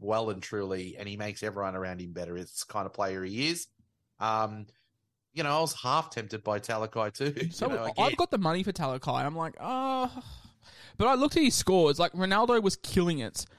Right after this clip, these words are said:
Speaker 2: um, before Wade Graham came in. Talakai wasn't. He had, like, three good scores and, like, a bunch of fifties. Um, so,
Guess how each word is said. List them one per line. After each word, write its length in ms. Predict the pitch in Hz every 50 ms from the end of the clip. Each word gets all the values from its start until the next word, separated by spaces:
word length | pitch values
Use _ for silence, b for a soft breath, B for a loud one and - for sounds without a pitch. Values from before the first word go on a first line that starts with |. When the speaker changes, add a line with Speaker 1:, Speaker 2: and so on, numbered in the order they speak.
| b b b b
Speaker 2:
um, 240 | - 143 139 139 135
before 300 | 139 139 - 160 143 139
Wade 140 | 139 135
Graham 260 | 127 135 131 131 135 135
came 260 | - 143 127 120 107
in. 180 | 95 107 127 - b b b b b b b b -
Talakai 500 | - 202 226 254 - - 262 254 208 156
wasn't. 600 | 135 127 127 127 127 123 123 135 165 208 226 180
He 160 | 170 156 147
had, 160 | 151 151 165
like, 140 | 160 151 -
three 420 | - - - - 139 151 156 160
good 200 | 160 165 160 147
scores 360 | - - - 131 139 151 147
and, 40 | 147
like, 100 | 139 135
a 40 | 139
bunch 220 | 127 131 131 -
of 80 | 139 127
fifties. 560 | - 123 127 - - 190 226 262 240 - - b b b b b b b b -
Um, 640 | 135 131 127 127 127 123 123 123 123 123 120 - - _ _ _ _ _ _ _ _ _
so, 560 | - - - 143 127 123 127 127 120 113